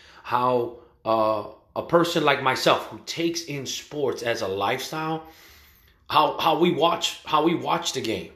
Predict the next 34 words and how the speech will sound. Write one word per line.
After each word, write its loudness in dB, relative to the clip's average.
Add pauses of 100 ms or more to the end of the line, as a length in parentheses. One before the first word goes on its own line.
(140)
And 0
I 4
respect 2
everybody's 2
opinion. -4 (420)
And 0
yeah, 4
people -4
are 2
gonna 0
come -2
out 0
with 0
outlandish -2
stuff. -2
Look, 0
it, -14 (320)
I 4
got 6
a 2
group 0
of -2
guys 2
that -4
we, -8
all 2
we -4
do -6
is -6
talk -4
crap -2
about -4
sports -4
and, -6